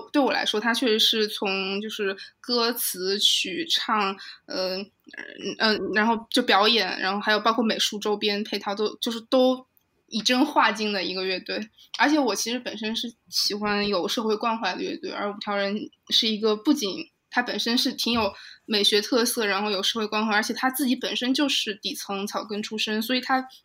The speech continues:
不是一种俯瞰或者是你很知识分子式的那种观察角度，嗯，而就是他们自己的生活，同时他们又可能经历了有那种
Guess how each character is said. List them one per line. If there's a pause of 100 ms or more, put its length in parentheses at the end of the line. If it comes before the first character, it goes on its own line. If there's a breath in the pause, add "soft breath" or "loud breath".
不
是
一
种
俯
瞰
或
者
是
你
很
知
识
分
子
式
的
那
种 (220)
观
察
角
度， (600 loud breath)
嗯，
而
就
是
他
们
自
己
的
生
活， (160 loud breath)
同
时
他
们
又 (520 loud breath)
可
能
经
历
了
有
那
种